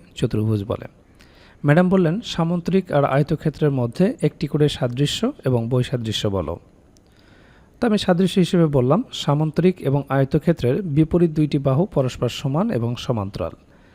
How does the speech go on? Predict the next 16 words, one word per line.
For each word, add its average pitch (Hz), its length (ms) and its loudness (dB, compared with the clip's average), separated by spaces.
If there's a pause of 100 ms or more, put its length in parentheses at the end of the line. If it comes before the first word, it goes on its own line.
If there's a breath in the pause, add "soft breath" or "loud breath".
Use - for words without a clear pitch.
(400 soft breath)
এবং 147 200 2
বৈসাদৃশ্য 165 520 2
হিসেবে 175 260 2
একটি 151 180 -2
বললাম 143 320 0
যে 190 100 0
সামন্ত্রিকের 165 640 -2
কোনো 151 280 -2
কোণেই 147 320 0
সমকোণ 147 560 0
নয়, 233 120 2 (420 loud breath)
কিন্তু 175 240 2
আয়তক্ষেত্রের 151 680 0
প্রত্যেকটি - 560 0
কোণ 165 320 0 (380)
সমকোণ। 104 540 -2